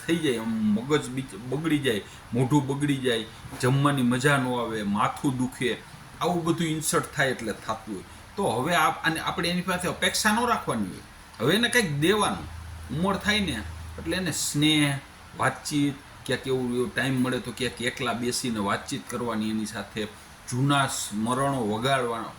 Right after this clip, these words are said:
વગોળવાના, કે જે સારી સારી વાત હોય જૂની, એ યાદ કરાવવાની, આ બધી વસ્તુ કરવાની. આપણું પાત્ર કેમ રાજી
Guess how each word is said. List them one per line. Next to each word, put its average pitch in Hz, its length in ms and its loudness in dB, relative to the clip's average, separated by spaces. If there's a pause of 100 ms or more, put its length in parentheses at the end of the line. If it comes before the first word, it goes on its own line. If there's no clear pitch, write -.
(520)
વગોળવાના, 131 680 4
કે 110 180 -2
જે 110 180 2
સારી 131 380 2
સારી 135 300 2
વાત 120 320 2
હોય 120 160 2
જૂની, 110 380 2 (580)
એ 147 80 0
યાદ 160 460 0
કરાવવાની, 123 440 -2 (160)
આ 202 160 6
બધી 190 260 4
વસ્તુ 147 300 -2
કરવાની. 98 320 -6 (180)
આપણું - 400 0
પાત્ર 156 360 0
કેમ 196 580 4
રાજી 139 340 2